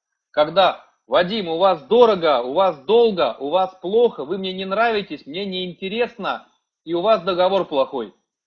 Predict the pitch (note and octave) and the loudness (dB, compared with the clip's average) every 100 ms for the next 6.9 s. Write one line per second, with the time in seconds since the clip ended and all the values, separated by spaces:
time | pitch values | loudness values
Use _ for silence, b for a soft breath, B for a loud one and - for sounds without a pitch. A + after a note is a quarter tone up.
0 | _ _ _ _ _ - D#3 C#3 F3 G#3+ | _ _ _ _ _ -8 -8 -6 -4 -4
1 | F#3 F#3+ G3 G3 A3+ G3 C3+ D3+ - C4 | -4 -4 -2 -2 0 -2 -2 -6 -6 -8
2 | C4+ - F3 F3+ E3 - G#3 F#3+ E3+ E3+ | -8 -6 -6 -6 -10 -6 -6 -2 -4 -2
3 | A#3+ A3+ C#3+ - G3 G3+ G3+ A#3+ G3 F#3+ | -4 -4 -8 -12 -8 -6 -2 -2 -2 -2
4 | G3 F3 D#3+ F3+ F3 F#3+ F#3+ F3 - A#2 | -4 -10 -10 -8 -6 -6 -4 -6 -8 -8
5 | C3 B2+ A3 A3 D#3 - - F3+ F3+ G3+ | -8 -6 -6 -6 -10 -12 -10 -8 -6 -6
6 | F#3+ C#3 C#3 A#2+ D#3 E3+ C#3+ C3 | -6 -8 -8 -8 -6 -6 -8 -10